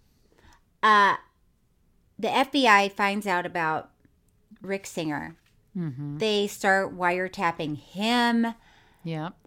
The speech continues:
Speaker 1: He's now wearing a wire, and he's now
Speaker 2: I thought you were gonna say a wig. <laughs>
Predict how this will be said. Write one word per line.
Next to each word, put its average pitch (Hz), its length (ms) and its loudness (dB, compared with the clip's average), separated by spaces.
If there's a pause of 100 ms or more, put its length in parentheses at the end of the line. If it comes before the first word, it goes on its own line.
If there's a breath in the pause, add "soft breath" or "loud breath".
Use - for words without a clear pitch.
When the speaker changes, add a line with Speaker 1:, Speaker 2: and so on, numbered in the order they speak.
Speaker 1:
He's 254 480 0
now 196 320 4
wearing 202 360 0
a 170 80 -2
wire, 233 560 2
and 185 220 -4
he's 196 320 -8
now 196 140 -2
Speaker 2:
I 190 40 0
thought 208 100 2
you 196 100 -2
were 185 60 -2
gonna 170 120 0
say 170 180 -2
a 156 80 -4
wig. 160 360 -2 (560 soft breath)
<laughs> - 80 4